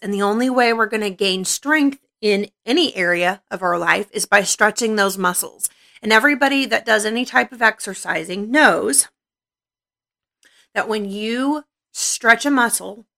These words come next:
a muscle especially that has not been used, it gets sore and that muscle gets angry.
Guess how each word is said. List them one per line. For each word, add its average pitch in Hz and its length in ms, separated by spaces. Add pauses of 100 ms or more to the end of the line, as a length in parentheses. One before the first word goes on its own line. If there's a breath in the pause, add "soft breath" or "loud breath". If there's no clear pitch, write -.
(840)
a 202 60
muscle 214 340
especially 262 500
that 214 140
has 202 200
not 190 260
been 247 160
used, 220 640 (460)
it 214 300
gets 196 300
sore - 480 (960)
and 208 140
that 208 120
muscle 196 300
gets - 300
angry. 202 520